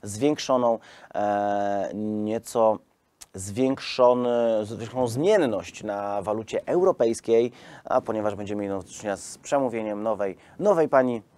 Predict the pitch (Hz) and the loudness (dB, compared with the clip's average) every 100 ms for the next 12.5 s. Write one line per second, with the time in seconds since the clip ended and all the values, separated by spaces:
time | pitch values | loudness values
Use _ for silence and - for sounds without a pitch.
0 | - - 85 87 85 82 123 117 98 87 | -20 -14 -14 -12 -14 -4 0 0 -2 -10
1 | 82 80 67 - 90 104 - 85 101 92 | -12 -16 -18 -12 -8 -8 -10 -14 -12 -10
2 | 95 90 87 90 90 - 87 80 - - | -10 -10 -10 -10 -12 -10 -12 -12 -18 -18
3 | - 123 - 104 113 110 90 95 90 92 | -6 -6 -2 -2 0 -4 -6 -12 -8 -8
4 | 87 - - 101 98 101 101 110 117 113 | -10 -18 -16 -10 -8 -8 -10 -8 -2 0
5 | 110 104 131 120 98 104 - 104 95 98 | 0 6 6 4 -4 -8 -6 -8 -8 -12
6 | - 104 107 107 107 101 95 95 95 123 | -12 -6 -2 0 0 -2 -6 -6 -4 -2
7 | 120 - 107 104 101 98 98 95 95 95 | -4 -4 -4 -4 -4 -6 -6 -4 -6 -6
8 | 92 95 92 92 95 90 - - - 120 | -8 -6 -6 -4 -4 -6 -10 -16 -6 -2
9 | 131 123 120 107 98 85 - - - - | -2 -2 -2 2 2 0 -10 -20 -20 -10
10 | - 117 120 120 117 120 120 123 90 127 | 4 8 8 8 8 8 8 8 6 4
11 | 147 139 - 135 127 127 117 - 120 110 | 4 4 -2 -6 0 6 6 6 2 2
12 | 107 98 92 104 110 | 2 2 2 -2 -8